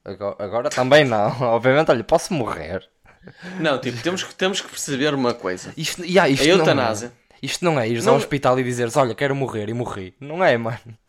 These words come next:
Speaker 2: Não, não, não. Vocês têm que passar por testes psico-, eh, psicológicos. É, tipo, e, e não é em todos os casos. Não é, tipo, uma pessoa tá com depressão, "Não, eu quero morrer, quero morrer, quero morrer." Não, não é isso. A depressão tem cura.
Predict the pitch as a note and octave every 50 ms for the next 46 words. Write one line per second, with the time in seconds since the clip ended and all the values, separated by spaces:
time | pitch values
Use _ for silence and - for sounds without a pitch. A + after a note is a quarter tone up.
0 | _ _ _ _ - A3 A#3+ A#3+ - - - C#3+ D3 E3+ G#3 G#3 E3+ F3 F#3+ F3
1 | A#2+ G#2+ B2 D3 C#3+ A2+ - - - - _ _ - C#3 D#3 - F#3 E3+ - G3
2 | F3 E3+ D#3 - E3+ D#3+ - C#3+ A#2+ - - C3+ B2+ - - E3+ F3 E3+ - -
3 | - - _ - - - C3+ - - - C#3 C#3 C3 B2+ - - C#3+ C3 - -
4 | - G#2 G#2+ G#2+ G#2 G#2+ G#2+ G#2+ _ - - _ - - - - - _ _ -
5 | E3+ F#3 F3+ - D3 C3 - E3 F3+ F#3+ - - G3 G3+ G#3 G#3 E3 D3 D#3+ F3+
6 | F3+ E3+ F3 E3 C#3+ - - _ - F3 C#3 A#2+ A2 B2+ C#3+ D3+ D#3+ D#3 D3+ D#3+
7 | C#3 C#3 D3+ D#3 D3 D3 - - D3+ C3 B2 A#2+ A#2 - C#3+ - - C#3+ C3+ B2+
8 | _ - - - B2+ A#2+ C3 C3 C3 C#3 C#3 - - G3+ G3+ F#3 E3+ F3+ D3+ F3
9 | F3+ D#3+ F3+ F3+ D#3 D#3+ D#3+ D3+ E3+ E3 D#3+ E3+ F3 D#3 D#3 D3+ C#3+ F3+ A3+ A#3+
10 | D#3 A2 G2+ _ - A2+ A2+ A#2 C3 D3 E3+ E3+ D3 D#3 D#3+ C#3 G#2+ - - _
11 | _ _ _ _ _ _ _ _ _ B2+ A#2 A2+ - - - - C#3+ D3 D3+ -
12 | - - - C#3+ C3 B2+ - G#2+ G2+ F#2+ F#2+ -